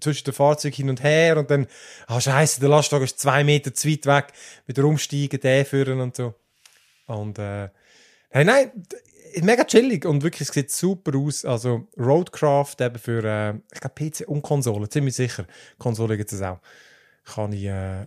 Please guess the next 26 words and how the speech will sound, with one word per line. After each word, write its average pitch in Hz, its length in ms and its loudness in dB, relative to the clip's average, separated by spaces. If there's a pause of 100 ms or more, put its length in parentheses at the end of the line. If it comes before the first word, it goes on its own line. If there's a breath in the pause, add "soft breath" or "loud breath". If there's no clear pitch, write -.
kann 202 200 4
ich, 285 140 -4
ich 214 80 -2
kann - 340 -12
es 170 100 -4
sehr 165 120 -2
empfehlen. 165 300 0
Ich 107 100 -8
bin 139 80 2
jetzt 131 160 -2
noch 117 60 -2
nicht 135 140 0
irgendwie, 143 280 -4
ich 127 80 -4
habe 110 80 -6
vielleicht 110 180 -10
zehn 110 220 -2
Stunden 110 220 -6
gespielt. 95 340 -10
Ich - 80 -20
bin - 60 -20
jetzt - 140 -12
noch 104 80 -6
nicht 101 220 -8 (200)
ultra 120 360 -2
weit. 110 300 -4